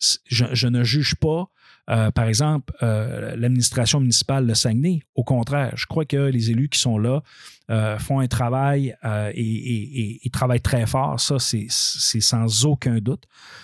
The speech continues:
Et rappelons-nous que la plus grande consultation qu'on peut vivre, c'est la période des élections. Les élections municipales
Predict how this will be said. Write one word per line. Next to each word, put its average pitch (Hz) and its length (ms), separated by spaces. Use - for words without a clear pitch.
Et 104 80
rappelons-nous 147 520
que 156 320
la 107 360
plus - 120
grande 185 220
consultation 147 840
qu'on 117 160
peut 117 160
vivre, 127 420
c'est - 220
la 107 100
période 110 300
des 101 220
élections. 127 440
Les 104 140
élections 107 280
municipales 113 640